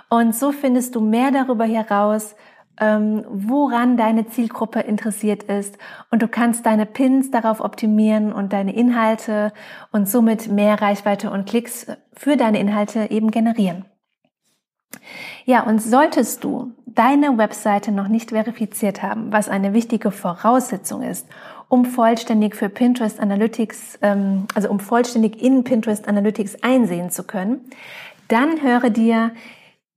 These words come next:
die Folge in der nächsten Woche an,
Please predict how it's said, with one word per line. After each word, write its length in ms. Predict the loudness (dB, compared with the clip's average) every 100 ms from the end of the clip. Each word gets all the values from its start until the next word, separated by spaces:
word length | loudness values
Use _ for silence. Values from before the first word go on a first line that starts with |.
| -2
die 100 | -2
Folge 480 | 0 2 2 4 2
in 220 | 2 2
der 100 | 0
nächsten 560 | 0 2 0 0 -4 -2
Woche 300 | -2 -2 -4
an, 380 | -2 -2 -2